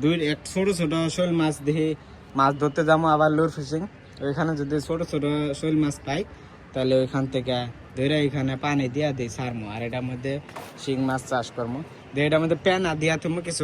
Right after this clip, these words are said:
পেনা আনমু, পেনা দিয়া থুয়া পরে করে থুম। দেখেন এই যে হাউসটা,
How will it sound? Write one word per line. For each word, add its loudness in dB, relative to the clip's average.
পেনা 0
আনমু, 2
পেনা 0
দিয়া 4
থুয়া 2
পরে -6
করে 2
থুম। -10
দেখেন -4
এই -4
যে -6
হাউসটা, -4